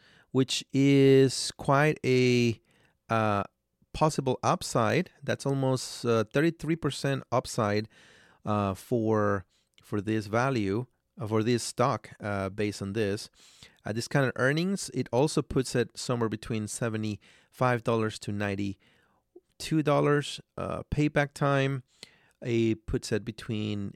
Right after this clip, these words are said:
eighty-nine to ninety-one dollars. When we use the discounted free cash flow model,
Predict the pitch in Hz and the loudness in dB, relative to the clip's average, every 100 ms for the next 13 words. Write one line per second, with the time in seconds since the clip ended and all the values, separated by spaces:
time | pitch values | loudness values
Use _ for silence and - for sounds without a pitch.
0 | _ 120 113 107 107 120 123 120 120 117 | _ -4 -2 -2 -2 -2 -2 -2 -4 -6
1 | - - 113 104 98 _ _ _ _ 110 | -10 -6 -2 -2 -4 _ _ _ _ -4
2 | 110 107 107 101 98 _ _ _ _ 110 | -2 -2 -4 -6 -8 _ _ _ _ 2
3 | 113 107 104 101 123 143 147 151 - - | 4 4 2 2 2 4 2 -2 -6 -14
4 | _ _ _ _ - 120 120 113 110 117 | _ _ _ _ -4 -2 0 -4 -2 -2
5 | 117 - 110 110 - 160 170 156 147 - | -2 -2 -4 -4 -4 -2 0 2 0 -2
6 | 156 143 - 131 - - 175 180 147 110 | -4 -4 -4 -6 -6 -2 0 2 0 0
7 | 110 131 | 0 -2